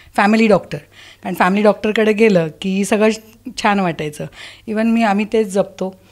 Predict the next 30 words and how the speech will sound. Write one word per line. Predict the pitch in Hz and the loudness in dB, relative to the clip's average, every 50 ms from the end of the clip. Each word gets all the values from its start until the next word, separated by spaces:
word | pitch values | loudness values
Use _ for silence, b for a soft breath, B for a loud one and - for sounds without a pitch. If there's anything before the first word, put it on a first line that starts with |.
| b b b b | b b b b
माझ्याकडे | - 180 165 190 196 196 202 202 208 | -10 -6 -4 -4 -2 -2 0 -2 0
जेवढे | 185 196 180 180 196 220 | 0 0 2 2 2 2
पेशंट | 220 226 202 196 - 208 196 | 2 0 -2 -2 -4 -6 -8
येतात | 202 190 - 202 190 - | -8 -6 -8 -8 -8 -6
ते | 208 | -6
नेहमी | 202 185 180 185 202 233 | -4 -4 -4 -2 0 0
म्हणतात | 254 240 190 - 160 - 156 147 - - - | 0 0 -2 -4 -6 -8 -12 -14 -14 -16 -12
की | - 180 180 180 185 175 | -8 -6 -4 -4 -4 -2
"डॉक्टर | 175 180 170 - 202 | -2 -4 -2 -2 -6
ताई, | 190 196 202 | -4 -4 -4
तुमच्याकडे | 202 - 202 180 175 202 190 202 202 202 | -4 -4 -6 -6 -4 -6 -4 -2 -2 -2
आलं | 202 175 180 185 208 214 190 151 - B B B B B B B | -2 0 0 0 2 2 0 0 -4 B B B B B B B
आणि | - 170 196 214 | -8 -6 -2 0
आमचा | 196 190 190 196 185 185 - 233 226 | 0 0 0 -2 -4 -2 0 0 2
आजार | 208 196 185 175 226 262 277 | 2 2 2 2 2 2 2
सांगितला | 277 262 202 180 175 175 170 - 180 160 151 151 B B B B B B B | 0 -2 -4 -2 -4 -6 -8 -8 -8 -8 -10 -10 B B B B B B B
आणि | - 175 202 208 - | -10 -8 -8 -6 -6
तुम्ही | 247 226 240 240 | -4 -4 -2 -4
just | 196 180 220 226 254 262 - - - | 0 2 2 2 2 0 -4 -10 -10
मला | 254 226 208 202 214 | -4 -4 -2 0 0
असं | 220 208 - 247 233 - | -2 -2 -2 -6 -2 0
टच | 233 220 220 - | 0 0 0 -2
केलं | - - 240 208 196 175 156 160 - - _ - | -2 -2 0 0 0 -2 -4 -6 -12 -16 _ -10
तर | 190 190 | -8 -6
माझा | 196 190 180 190 214 | -6 -6 -6 -6 -6
नव्वद | 208 202 180 175 180 180 180 | -6 -6 -4 -4 -6 -6 -6
टक्के | - 185 - - 202 | -10 -12 -8 -6 -8
आजार | 180 160 185 185 | -6 -4 -4 -4
बरा | 170 175 175 180 185 | -4 -4 -6 -6 -6
होतो | 190 196 - - 160 165 170 165 | -8 -10 -10 -8 -8 -8 -8 -10